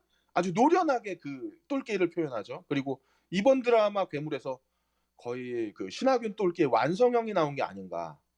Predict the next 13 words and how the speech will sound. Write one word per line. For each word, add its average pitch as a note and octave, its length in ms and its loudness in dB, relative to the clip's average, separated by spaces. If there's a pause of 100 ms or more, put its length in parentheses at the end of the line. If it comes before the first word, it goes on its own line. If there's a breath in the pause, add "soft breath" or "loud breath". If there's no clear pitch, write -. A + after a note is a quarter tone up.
(180)
이런 A#2 220 -4
느낌이에요. D2+ 540 -12 (440 loud breath)
신하균이 C#4 560 2
이렇게 E3+ 260 -2
폭발적인 C#4 680 -2
연기력을 D#3+ 480 0
보일 A#2 280 -6
때 D3+ 260 0 (580)
상대 D#4 360 2
역인 A#3+ 280 2
여진구가 G3 760 -4 (560)
기가 F#3 280 -2
죽냐? F3 400 -6